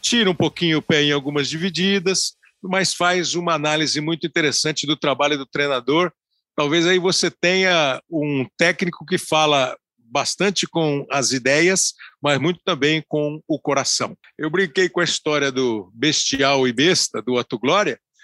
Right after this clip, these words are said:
e a dele é uma das mais saborosas, né? "Tô dirigindo Criciúma e o time não tá bom, o time tá perdendo, eu faço uma alteração, o cara me chama de burro.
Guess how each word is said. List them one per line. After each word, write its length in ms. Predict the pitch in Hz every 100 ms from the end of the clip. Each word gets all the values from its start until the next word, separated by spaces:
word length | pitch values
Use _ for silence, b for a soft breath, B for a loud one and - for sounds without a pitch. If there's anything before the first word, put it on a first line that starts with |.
| B B B -
e 140 | 143
a 80 | 160
dele 400 | 123 143 214 370
é 100 | 311
uma 140 | 269
das 180 | 165 127
mais 220 | 139 180
saborosas, 960 | - 139 117 143 151 107 - - - - -
né? 200 | 165 175 _ _ _ B B B B -
"Tô 140 | 131
dirigindo 680 | 131 156 123 123 143 139 147 _ _
Criciúma 960 | 143 143 - 175 196 254 320 349 269 -
e 380 | 185 160 160 156
o 80 | 147
time 260 | - 147 147
não 140 | 143
tá 160 | 156 135
bom, 440 | 139 185 262 269
o 60 | 220
time 220 | 143 135
tá 140 | 143
perdendo, 920 | - 165 147 165 196 247 262 254 233
eu 160 | 170 165
faço 320 | - 147 -
uma 100 | 143
alteração, 720 | 143 160 170 - - 185 247 302
o 60 |
cara 200 | - 185
me 100 | 175
chama 240 | - 175 175
de 100 | 185
burro. 340 | - 139 123